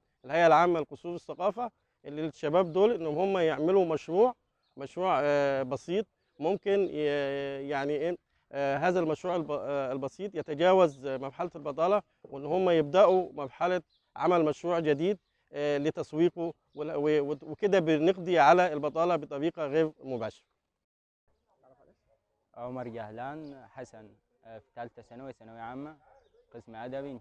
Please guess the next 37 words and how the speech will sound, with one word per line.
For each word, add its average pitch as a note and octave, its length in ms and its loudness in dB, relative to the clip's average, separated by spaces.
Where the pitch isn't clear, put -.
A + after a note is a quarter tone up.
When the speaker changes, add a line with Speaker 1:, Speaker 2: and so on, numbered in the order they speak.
Speaker 2:
شاء A#2+ 120 -14
الله A#2+ 340 -10
أنا G#2+ 240 -20
شفت - 300 -18
الإعلان A2+ 400 -12
بتاع B2+ 260 -14
الورشة C3+ 560 -12
اللي A2+ 120 -18
هو A#2+ 460 -6
صب B2 280 -16
قالب B2+ 280 -10
الأيبوكسي، A#2+ 600 -14
فعجبتني B2+ 480 -8
الفكرة. A#2+ 380 -18
أنا A#2 140 -16
عندي C3 220 -12
فكرة C3 360 -10
أصلًا C#3 200 -14
من A#2+ 200 -14
زمان A2+ 300 -16
عن B2+ 140 -12
الأيبوكسي، A2+ 480 -16
بتابع C3+ 360 -12
على G#2+ 160 -10
الإنترنت B2 580 -20
وكده A#2 260 -18
وبشوف A2 340 -20
له A#2+ 60 -18
فيديوهات، A2+ 520 -16
شغله C3+ 240 -8
جميل B2+ 320 -8
يعني، A#2 280 -10
بسم A2 200 -20
الله B2 160 -14
ما B2 100 -14
شاء A2+ 200 -18
الله. A#2 200 -12